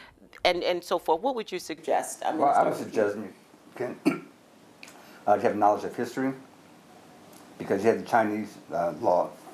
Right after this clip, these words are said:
Speaker 2: <clears throat> excuse me, uh, Exclusion Act, eighteen eighty-two, to say Chinese should not be in America. Uh, we had people in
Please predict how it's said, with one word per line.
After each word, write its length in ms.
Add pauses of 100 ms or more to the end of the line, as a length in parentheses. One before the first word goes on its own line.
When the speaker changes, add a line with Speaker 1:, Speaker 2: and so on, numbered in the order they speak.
(240)
Speaker 2:
<clears throat> 400
excuse 420
me, 160
uh, 100
Exclusion 580
Act, 280 (840)
eighteen 280
eighty-two, 540 (1300)
to 160
say 320
Chinese 500
should 140
not 180
be 60
in 120
America. 560 (920)
Uh, 400
we 160
had 220
people 280
in 200